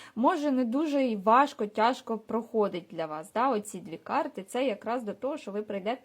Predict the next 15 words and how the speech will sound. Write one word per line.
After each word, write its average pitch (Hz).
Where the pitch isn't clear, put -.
до 202
дійсно 214
балансу. 196
Це 254
про 220
тіло 214
і 190
чуттєвість, 330
так, 233
більше 220
на 196
себе, 202
на 196
своє 196
тіло, 294